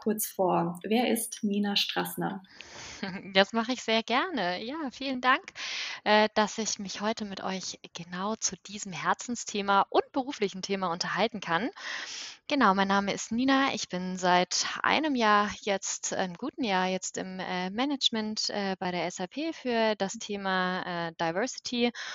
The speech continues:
Speaker 2: und People Programs. Das heißt, ich kümmere mich um die entsprechenden Personalprogramme, die zu diesem Thema passen,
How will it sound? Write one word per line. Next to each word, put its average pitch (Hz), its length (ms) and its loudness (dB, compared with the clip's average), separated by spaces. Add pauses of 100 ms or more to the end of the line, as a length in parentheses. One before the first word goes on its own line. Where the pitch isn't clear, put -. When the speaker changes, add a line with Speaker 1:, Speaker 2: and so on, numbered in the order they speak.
(240)
Speaker 2:
und 185 240 -6
People 220 300 -4
Programs. 220 840 2
Das 180 240 -6
heißt, 180 580 -4 (200)
ich - 300 -8
kümmere 196 420 -2
mich 175 420 -8
um 170 400 -6
die 165 320 -6
entsprechenden 170 920 -4
Personalprogramme, 226 1300 0
die 208 160 -14
zu - 160 -6
diesem 196 260 -10
Thema 170 280 -6
passen, 240 400 -2